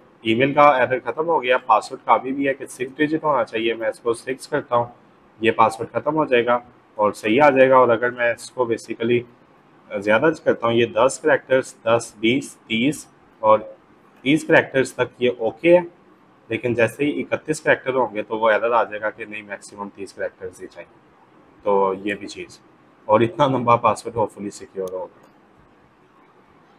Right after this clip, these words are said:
ओके, ये डिटेल भी मैं यहीं पे ऐड कर लेता हूँ। User email,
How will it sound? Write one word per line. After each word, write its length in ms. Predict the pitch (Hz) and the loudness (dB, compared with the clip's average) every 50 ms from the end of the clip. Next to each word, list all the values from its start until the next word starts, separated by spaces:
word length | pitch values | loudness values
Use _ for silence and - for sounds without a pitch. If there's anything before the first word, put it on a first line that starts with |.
| _ _ _ _ _ _ _ _ - - - - - - - - - - - - | _ _ _ _ _ _ _ _ -18 -16 -14 -14 -14 -14 -16 -18 -20 -16 -4 0
ओके, 340 | 123 113 - - 101 - - _ _ _ _ _ _ _ _ _ - - _ _ _ _ _ _ _ _ _ _ _ _ _ _ 104 | 0 0 0 -2 -12 -14 -14 _ _ _ _ _ _ _ _ _ -20 -20 _ _ _ _ _ _ _ _ _ _ _ _ _ _ -4
ये 200 | 107 110 123 139 | 0 4 4 4
डिटेल 360 | 143 147 - 147 143 139 135 135 | 4 2 0 2 2 2 2 0
भी 120 | 143 139 | 0 0
मैं 160 | 139 139 139 139 - - - _ _ _ _ _ _ _ _ _ _ _ _ _ _ _ _ _ - - - - - - _ - | 0 0 0 0 -2 -6 -16 _ _ _ _ _ _ _ _ _ _ _ _ _ _ _ _ _ -20 -20 -20 -20 -20 -20 _ -12
यहीं 220 | 110 113 120 131 131 | -8 -4 -4 -2 0
पे 80 | 143 | 4
ऐड 200 | 135 123 120 120 | 4 4 4 2
कर 140 | - - 120 | 0 -2 -2
लेता 300 | 113 107 110 - - 117 | -2 -2 -4 -6 -6 -8
हूँ। 120 | 123 139 - _ _ _ _ _ _ _ _ _ _ _ _ _ _ _ _ - _ - - - - _ _ _ _ _ _ _ _ _ _ _ _ _ _ _ _ _ _ _ _ _ _ _ _ _ - - - - - - - - - _ - - - - - - _ _ _ - _ _ - - - _ _ - 110 | -8 -8 -10 _ _ _ _ _ _ _ _ _ _ _ _ _ _ _ _ -20 _ -14 -14 -14 -14 _ _ _ _ _ _ _ _ _ _ _ _ _ _ _ _ _ _ _ _ _ _ _ _ _ -20 -20 -20 -16 -12 -12 -12 -12 -14 _ -20 -20 -20 -20 -20 -20 _ _ _ -20 _ _ -20 -20 -20 _ _ -10 -8
User 340 | 113 113 110 110 123 127 127 - - - - 110 | -6 -4 -2 2 2 2 2 2 -2 -6 -4 -4
email, 300 | 107 120 123 139 151 | -2 -2 -2 -2 -2